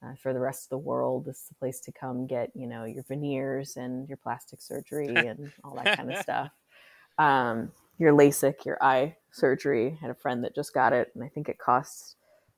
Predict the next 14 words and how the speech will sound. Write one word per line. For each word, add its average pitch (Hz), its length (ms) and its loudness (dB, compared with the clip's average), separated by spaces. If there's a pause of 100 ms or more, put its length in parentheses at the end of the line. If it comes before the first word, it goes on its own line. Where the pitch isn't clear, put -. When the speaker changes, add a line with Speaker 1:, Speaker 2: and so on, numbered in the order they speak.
Speaker 1:
uh, 123 240 -6 (200)
a 156 60 -20 (100)
thousand 143 320 -6
dollars 156 440 -2
for 151 160 -8
the 147 60 -6
whole 151 320 -8
thing. 165 340 -6
So, 135 460 -8 (260)
Speaker 2:
Yeah. 98 240 -2 (360)
Speaker 1:
um, 131 420 -4 (440)
but 208 120 10
anyways, 185 560 12
uh, 156 260 12